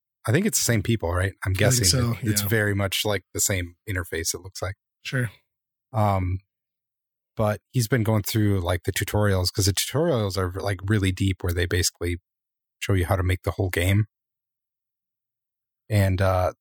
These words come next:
Speaker 1: things that they, you can do in there are actually pretty impressive. It's n-, not anywhere close to, like, what you could do in Dreams. Dreams is a whole other <laughs> level
Speaker 2: Sure.
Speaker 1: of that. But, um, yeah, it's like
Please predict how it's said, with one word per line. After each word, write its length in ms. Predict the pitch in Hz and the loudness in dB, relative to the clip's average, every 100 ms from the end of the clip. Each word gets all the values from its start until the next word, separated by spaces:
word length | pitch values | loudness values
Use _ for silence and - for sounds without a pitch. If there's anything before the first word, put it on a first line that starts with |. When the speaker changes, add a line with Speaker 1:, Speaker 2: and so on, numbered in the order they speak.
| _ | _
Speaker 1:
things 200 | 139 156 | 0 0
that 140 | 113 98 | 0 0
they, 340 | 98 95 90 - _ _ | 0 0 -2 -10 _ _
you 60 | 107 | 2
can 120 | 101 | 4
do 140 | 101 | 4
in 80 | 98 | 4
there 260 | 87 87 92 _ | 2 0 -2 _
are 220 | 104 92 | -2 0
actually 440 | - 98 - 92 92 _ | 0 0 0 -4 -6 _
pretty 180 | - 107 | -2 0
impressive. 580 | 90 95 90 110 107 - _ _ _ _ _ _ _ _ _ | 2 0 2 2 0 -2 _ _ _ _ _ _ _ _ _
It's 240 | 110 - - | 0 0 0
n-, 220 | 117 120 113 | 0 0 0
not 240 | 139 127 | 2 2
anywhere 380 | 113 110 101 101 | 2 2 0 0
close 300 | - 110 - | 2 2 2
to, 80 | 107 | 2
like, 180 | 98 95 | 2 2
what 100 | 90 | -4
you 80 | 90 | -4
could 100 | 92 | -2
do 140 | 92 | 0
in 120 | 85 | 0
Dreams. 560 | 85 95 107 113 - - _ _ | 0 2 4 2 0 -8 _ _
Dreams 280 | 104 104 92 | 0 2 2
is 120 | 87 | -2
a 20 | 87 | 0
whole 320 | 101 87 90 | 0 0 0
other 260 | 92 104 | 2 2
<laughs> 0 | |
level 440 | 104 104 - - - - | 2 0 -2 -2 -2 -2
Speaker 2:
Sure. 360 | 143 131 131 - _ _ _ _ | -2 0 -2 -6 _ _ _ _
Speaker 1:
of 160 | 117 104 - | -4 -4 0
that. 260 | 120 123 - - | 0 0 -2 -2
But, 220 | 101 - | -2 0
um, 380 | 104 98 92 92 - _ _ _ _ _ _ _ - | 0 0 0 -4 -8 _ _ _ _ _ _ _ -2
yeah, 220 | 131 98 | 0 0
it's 420 | 98 - - - - _ _ _ _ _ _ _ _ _ _ _ 98 | -2 0 0 -2 -8 _ _ _ _ _ _ _ _ _ _ _ -4
like 160 | 95 | -4